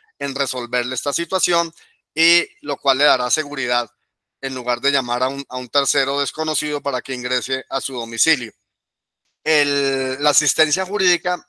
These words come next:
es una asistencia que se va, va dirigida únicamente al arrendador. Cuando el arrendador tiene situaciones, em,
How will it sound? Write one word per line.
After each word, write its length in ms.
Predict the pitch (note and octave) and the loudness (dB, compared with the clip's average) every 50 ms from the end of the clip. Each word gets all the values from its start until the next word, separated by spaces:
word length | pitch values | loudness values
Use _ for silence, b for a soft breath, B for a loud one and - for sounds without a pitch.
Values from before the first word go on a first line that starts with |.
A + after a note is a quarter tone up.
| _ - | _ -8
es 320 | C3 C#3+ D3 C#3 - - | -4 -2 -2 -2 -2 -4
una 200 | D#3 D#3+ D#3 D#3 | -4 -2 -2 -2
asistencia 540 | D#3+ D#3 D#3+ - - C#3+ C3 B2+ A#2+ C#3+ D3 | -2 -2 -4 -4 -2 -2 -2 -2 0 -2 -2
que 140 | - D#3+ C#3+ | -2 0 2
se 220 | - - C#3 B2+ | 2 2 4 2
va, 320 | B2 A#2+ B2 B2 C3 C3 _ _ _ _ _ - C3+ | 2 2 2 0 -2 -4 _ _ _ _ _ 2 2
va 100 | C#3 C#3+ | 2 4
dirigida 480 | D#3+ D#3 D3+ A#2 C3+ C#3 C#3+ D3+ - - | 4 0 -2 -2 2 2 2 2 2 0
únicamente 680 | D#3 D#3 D#3+ D#3 D#3+ D3+ - C#3 C3 C3+ C3 B2+ - C3+ | -6 -4 -2 -2 -2 -2 -2 -2 -2 -2 -4 -2 0 0
al 80 | C3+ | 0
arrendador. 580 | B2+ B2 C3 C3 B2 A#2+ A#2 B2 D3+ D3+ B2+ - _ _ _ _ _ _ _ _ _ _ _ | 0 0 -2 -6 -4 0 2 2 4 2 2 -2 _ _ _ _ _ _ _ _ _ _ _
Cuando 240 | - C#3+ D3 C#3 C#3 | -2 0 0 0 2
el 60 | C3+ | 0
arrendador 760 | C3+ C3 C3 C3+ C3+ B2+ B2+ C3 B2+ B2+ B2+ B2+ C3+ C#3 - _ - | 0 0 0 -2 -6 -6 -6 -4 -2 0 0 0 -2 -2 -4 _ -6
tiene 380 | - E3 E3 D#3+ D#3+ E3 E3 | 0 2 2 2 2 0 -2
situaciones, 840 | - E3 D3+ - C3+ B2+ - - C#3+ D3 D3 D3+ E3 F3 - - b b b b b b _ _ | -2 -4 -4 -4 -4 -4 -2 0 0 0 0 0 0 0 -2 -4 b b b b b b _ _
em, 840 | - C3 C3+ C3 B2+ B2 A#2+ A#2+ A#2 A2+ A2+ A2+ A2 G#2+ G#2 A2 | -8 -4 -2 0 0 0 0 -2 -4 -8 -10 -14 -16 -18 -20 _